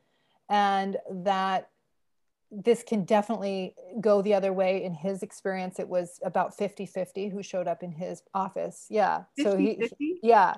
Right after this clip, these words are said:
Speaker 1: exactly. Now he works with the broader population, of course. But
Speaker 2: Excellent.
Speaker 1: yeah, yeah. So he was saying it's very common for the woman to be the higher desire person because what's often getting played out is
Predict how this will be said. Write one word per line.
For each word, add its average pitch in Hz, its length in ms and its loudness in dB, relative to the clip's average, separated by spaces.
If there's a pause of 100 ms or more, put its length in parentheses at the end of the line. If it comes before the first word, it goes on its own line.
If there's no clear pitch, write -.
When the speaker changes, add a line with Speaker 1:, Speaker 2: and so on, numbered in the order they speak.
(140)
Speaker 1:
exactly. 190 420 2
Now 190 80 0
he 233 140 2
works 202 260 2
with 185 180 -2
the 175 60 -10
broader 170 320 0
population, 180 640 -4
of 170 120 -14
course. 165 240 -6 (380)
But 247 80 -4
Speaker 2:
Excellent. 214 220 2
Speaker 1:
yeah, 190 200 4 (320)
yeah. 208 200 6
So 202 160 0
he 240 180 -2
was 226 160 2
saying 180 260 -4
it's 180 120 -10
very 262 260 6
common 180 440 -4
for 185 120 -4
the 180 100 0
woman 180 260 -2
to 180 60 -10
be 175 100 -6
the 175 100 -6
higher 170 240 -4
desire 165 300 -4
person 196 420 -4
because 196 480 0 (680)
what's 262 360 4
often 214 460 4
getting 185 380 -2
played 180 380 -2
out 196 420 4 (120)
is 185 640 0